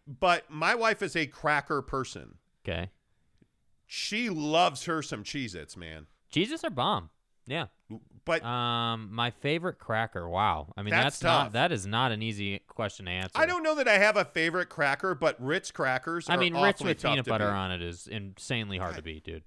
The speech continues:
Speaker 1: Do you
Speaker 2: It's
Speaker 1: know how
Speaker 2: so,
Speaker 1: many
Speaker 2: it's so
Speaker 1: calories are in
Speaker 2: difficult.
Speaker 1: peanut butter? I had, true story, true story.
Speaker 2: Yeah.
Speaker 1: So we're gonna talk about this a little bit towards the end of the show. Like, w-, I've been struggling with appetite. Like, I haven't
Speaker 2: We.
Speaker 1: been,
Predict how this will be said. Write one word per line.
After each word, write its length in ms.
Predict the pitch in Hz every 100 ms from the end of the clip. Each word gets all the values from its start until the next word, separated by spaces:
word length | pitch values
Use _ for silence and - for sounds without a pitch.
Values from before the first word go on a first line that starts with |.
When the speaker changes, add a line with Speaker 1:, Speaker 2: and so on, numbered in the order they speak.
| - -
Speaker 1:
Do 100 | 104
you 40 | -
Speaker 2:
It's 60 |
Speaker 1:
know 60 | 453
how 40 | 285
Speaker 2:
so, 80 | 135
Speaker 1:
many 100 | 123
Speaker 2:
it's 80 | 113
so 60 | 127
Speaker 1:
calories 380 | 135 - 107
are 60 | -
in 40 | 147
Speaker 2:
difficult. 160 | 120 87
Speaker 1:
peanut 180 | 117 123
butter? 200 | 139 -
I 160 | 185
had, 300 | 220 233 190 - _ _
true 180 | - 220
story, 440 | - 180 113 67 _ -
true 160 | 165
story. 340 | 151 - 117 69
Speaker 2:
Yeah. 220 | 104 90 85 -
Speaker 1:
So 180 | - 202
we're 120 | 226
gonna 180 | 240 226
talk 280 | 208 180
about 200 | 175 156
this 180 | 175 151
a 60 | 151
little 160 | 139
bit 220 | 135 131 - _
towards 260 | - 147 127
the 100 | 135
end 120 | 131
of 80 | 113
the 40 |
show. 360 | 104 147 120 117
Like, 220 | 139 151 143
w-, 120 | 165
I've 240 | 143 185 190
been 140 | 190
struggling 580 | - - 165 156 143 120
with 140 | 110
appetite. 540 | 113 117 90 - 76 -
Like, 160 | 104
I 80 | 120
haven't 260 | 117 139 135
Speaker 2:
We. 120 | 113
Speaker 1:
been, 200 | 90 98